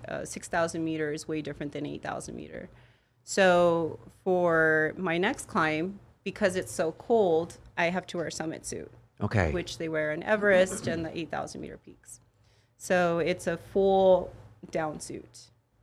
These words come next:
Speaker 1: and head to toe, you're covered, you're layered up. And the art of mountaineering, you have to stay dry, because the moment you get cold, you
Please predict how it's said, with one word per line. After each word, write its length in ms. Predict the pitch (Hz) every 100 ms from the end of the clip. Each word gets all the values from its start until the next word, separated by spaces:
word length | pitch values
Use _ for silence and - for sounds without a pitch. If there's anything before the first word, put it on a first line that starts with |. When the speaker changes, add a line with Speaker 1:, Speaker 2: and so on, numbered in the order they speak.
| _
Speaker 1:
and 600 | 180 170 156 156 156 160
head 260 | 156 175 170
to 80 | 170
toe, 300 | 160 165 156
you're 300 | 160 156 147
covered, 720 | 151 156 151 151 147 147 147 - _ -
you're 180 | 160
layered 400 | 151 156 151 151
up. 320 | 147 143 147 - - _ _ _ _ -
And 640 | 160 151 147 147 147 - - _ -
the 100 | 180
art 300 | 180 208 240
of 220 | 180 165 - - -
mountaineering, 920 | 180 170 - 170 170 185 175 156 160
you 100 | 170 165 -
have 260 | 175 185 -
to 80 |
stay 320 | 196 - 165 160
dry, 640 | 160 151 143 - - 170 - -
because 280 | - 165
the 60 | 170
moment 360 | 160 160 170 170
you 60 |
get 180 | 165 -
cold, 260 | - 151
you 80 | 147